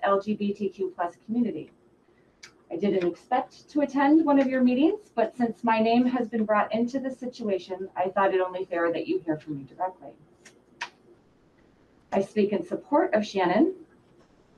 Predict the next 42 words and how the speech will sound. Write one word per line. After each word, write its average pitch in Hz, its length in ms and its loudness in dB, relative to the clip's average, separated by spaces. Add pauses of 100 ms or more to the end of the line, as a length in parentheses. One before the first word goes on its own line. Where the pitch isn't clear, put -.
Nowhere 262 560 4
in 233 160 4
the 233 80 6
online 233 400 4
exchange 233 560 0
did 220 180 -6
Shannon 214 380 2
state 214 340 0
or 226 140 0
imply 262 540 2
she 240 200 -6
was 220 140 -4
speaking 214 340 -4
on 190 120 -2
behalf 226 420 -4
of - 80 -14
the - 80 -18
school 214 300 -4
board. 185 360 0 (840)
In 220 120 2
fact, 214 340 2
she 240 180 -4
provided 208 420 2
detailed 233 420 0
information 208 600 0
about 190 280 2
the 208 80 -8
quorum 202 360 2
necessary 220 580 2
for 196 180 -2
the - 100 -2
board 175 380 2
to 359 300 -6
act, 185 460 0
proving 220 320 0
that 196 160 0
she 226 240 -6
herself 202 480 0 (260)
cannot 247 340 2
represent 226 460 0
your 208 80 -6
board 165 380 2